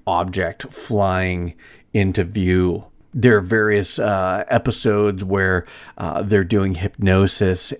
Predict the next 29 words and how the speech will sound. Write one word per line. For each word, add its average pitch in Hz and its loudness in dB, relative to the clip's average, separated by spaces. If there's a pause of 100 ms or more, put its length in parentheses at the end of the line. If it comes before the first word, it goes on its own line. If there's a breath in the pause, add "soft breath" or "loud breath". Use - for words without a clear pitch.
and 92 -2
they're 95 -2
videotaping 95 0
the 92 -2
hypnosis, 95 -2 (360 loud breath)
and 92 -2
you 101 -8
see 107 -2 (100)
encounters 101 -2
with 98 -2
these 95 -6
beings, 92 -2
contact 98 -4
with 98 -14
these 90 -8
beings. 90 -4 (280 loud breath)
Uh, 87 -4
there's 101 4
one 104 0
scene 104 -2
at 92 -8
the 95 -6
very 98 0
end 98 -2
during 95 -2
the 90 -6
climax 95 -4
where 98 -4
the, 92 -2